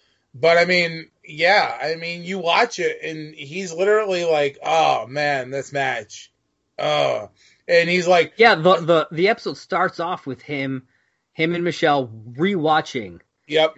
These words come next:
Speaker 2: that, that WrestleMania eight months after it happened.
Speaker 1: Yeah.
Speaker 2: You know, and he's just like, the first time that they, that he rewatched it and just like, how he's just down on himself about it. He, he couldn't believe how, like, he, he, he says, like,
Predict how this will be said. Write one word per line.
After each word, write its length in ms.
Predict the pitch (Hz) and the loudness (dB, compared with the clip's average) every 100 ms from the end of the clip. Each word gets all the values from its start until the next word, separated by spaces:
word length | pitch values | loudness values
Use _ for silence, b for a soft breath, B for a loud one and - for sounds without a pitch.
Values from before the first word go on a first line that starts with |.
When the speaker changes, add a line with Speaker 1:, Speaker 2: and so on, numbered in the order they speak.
| - | -2
Speaker 2:
that, 440 | 139 127 123 143 | 2 2 0 -6
that 340 | 139 123 120 - _ _ | -6 -6 -8 -14 _ _
WrestleMania 560 | 165 156 156 160 170 131 | -6 -4 0 0 0 -2
eight 200 | 135 160 | -4 -4
months 240 | 160 151 156 | -4 -4 -4
after 300 | 143 - 156 | -4 -4 -6
it 60 | - | -6
happened. 520 | 139 127 - - - _ _ _ _ _ | -6 -8 -10 -20 -20 _ _ _ _ _
Speaker 1:
Yeah. 220 | 147 160 | 2 2
Speaker 2:
You 60 | 127 | 2
know, 140 | 127 131 | -2 -2
and 120 | 143 | -6
he's 380 | 127 151 151 127 | -4 -4 -4 -2
just 220 | 151 131 | -4 -4
like, 160 | 131 123 | -6 -8
the 60 | |
first 340 | 117 165 165 - | -2 0 0 2
time 240 | 175 165 | 2 2
that 160 | 165 - | 0 -4
they, 120 | 151 | -4
that 280 | 143 139 127 | -4 -6 -6
he 120 | 135 | -8
rewatched 580 | 127 139 135 113 110 - | -6 -4 -2 -4 -6 -8
it 120 | 123 | -8
and 80 | 113 | -8
just 160 | 117 131 | -8 -6
like, 180 | 110 - b b b b b | -8 -10 b b b b b
how 300 | - 247 190 | -8 -6 -4
he's 180 | 147 123 | -4 -4
just 200 | 123 - _ _ 135 | -8 -12 _ _ -2
down 380 | 147 135 147 | 2 4 4
on 120 | 147 143 | 4 2
himself 360 | 139 - 143 | -2 -2 -4
about 340 | 127 127 127 131 | -4 -4 -2 0
it. 200 | 135 131 | 0 -2
He, 140 | 123 | -6
he 200 | 113 110 - | -8 -12 -4
couldn't 240 | 151 143 | -2 -2
believe 400 | 127 127 135 135 | -2 0 2 2
how, 340 | 120 120 117 117 | 0 -2 -2 -4
like, 280 | 123 113 b b b b | -4 -6 b b b b
he, 360 | - 131 123 _ _ | -4 -4 -6 _ _
he, 320 | 143 160 151 | 2 2 2
he 120 | 143 147 | -2 0
says, 380 | - 147 139 | 2 4 2
like, 320 | 139 123 113 | 0 -2 -4